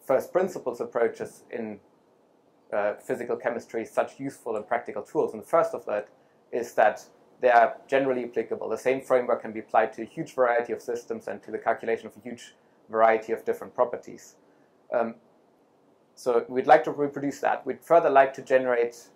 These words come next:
a framework that allows us to take into account the basic physical and chemical principles. And by this I mean we'd like a framework that remains invariant when we exchange at-, exchange atoms of the same species. We'd like a framework that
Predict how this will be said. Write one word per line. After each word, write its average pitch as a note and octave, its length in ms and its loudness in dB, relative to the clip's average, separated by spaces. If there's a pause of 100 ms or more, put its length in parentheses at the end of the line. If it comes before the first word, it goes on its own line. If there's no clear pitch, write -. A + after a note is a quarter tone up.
a B2 60 -10
framework C3+ 640 2
that A#2+ 160 0
allows B2 280 4
us A#2+ 140 -2
to B2+ 100 -14
take C3 260 -6
into A#2+ 200 -12
account A#2+ 300 -4
the A#2 80 -10
basic A#2+ 440 -6
physical A#2 460 -8
and G#2 120 -10
chemical G#2 340 -8
principles. - 720 -12 (280)
And A#2+ 100 -8
by B2 100 6
this D3 200 4
I C3+ 60 2
mean B2 280 -6
we'd A#2+ 160 -10
like A#2+ 220 2
a A2+ 60 -8
framework B2 600 -2
that A2+ 280 0 (320)
remains B2+ 340 -4
invariant C3+ 460 4
when A#2+ 140 -6
we A2+ 100 -6
exchange A2+ 480 -6
at-, A#2 320 -4 (100)
exchange A#2+ 540 -4
atoms B2 460 -4
of A#2 200 -4
the C#3+ 80 -4
same A#2 240 -2
species. - 480 -10
We'd A#2+ 120 -10
like A#2 160 -2
a - 40 -20
framework A#2 400 -4
that G#2+ 180 -6